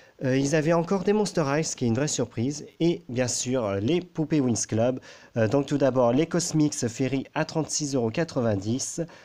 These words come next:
les Star Fashion à trente-quatre euros quatre-vingt-dix. Ils avaient, euh, encore, euh, Bloom et Flora Tanix Fairy à trente-quatre euros quatre-vingt-dix. Euh,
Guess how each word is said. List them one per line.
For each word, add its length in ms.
les 140
Star 280
Fashion 640
à 200
trente-quatre 480
euros 240
quatre-vingt-dix. 800
Ils 200
avaient, 360
euh, 40
encore, 520
euh, 140
Bloom 460
et 100
Flora 360
Tanix 640
Fairy 480
à 140
trente-quatre 500
euros 220
quatre-vingt-dix. 920
Euh, 300